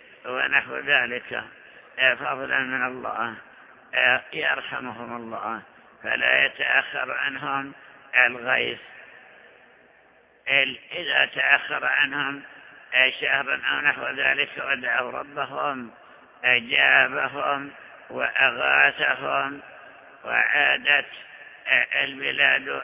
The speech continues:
إلى الخير، الخير والرفاهية. أدركنا، أدرك آباؤنا وأجدادنا أودية في هذه البلاد وفي غيرها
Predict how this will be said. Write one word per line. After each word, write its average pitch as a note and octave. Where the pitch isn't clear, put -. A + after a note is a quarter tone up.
إلى C3+
الخير، C3
الخير C3
والرفاهية. B2
أدركنا، C3+
أدرك D3
آباؤنا C3+
وأجدادنا B2
أودية C#3+
في C#3
هذه C#3
البلاد C3+
وفي C3+
غيرها A2+